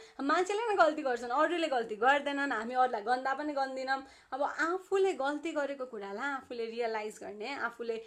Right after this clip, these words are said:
सेयर गर्ने, आफूले सपोर्ट गर्ने, त्यति गरिसकेपछि बल्ल रिलेसनसिप राम्रो हुँदै जान्छ।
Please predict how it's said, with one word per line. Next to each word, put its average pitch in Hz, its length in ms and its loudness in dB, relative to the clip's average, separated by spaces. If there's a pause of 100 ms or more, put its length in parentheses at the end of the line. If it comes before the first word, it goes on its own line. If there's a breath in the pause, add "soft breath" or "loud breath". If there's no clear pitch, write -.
(200 loud breath)
सेयर 349 420 2
गर्ने, 220 400 -6
आफूले 311 340 -2
सपोर्ट 339 460 -2
गर्ने, 202 240 -8 (300 loud breath)
त्यति 370 240 0
गरिसकेपछि 285 800 -4
बल्ल 254 360 -4 (240)
रिलेसनसिप 269 580 -8
राम्रो 226 320 -2
हुँदै 175 240 -8
जान्छ। 190 340 -10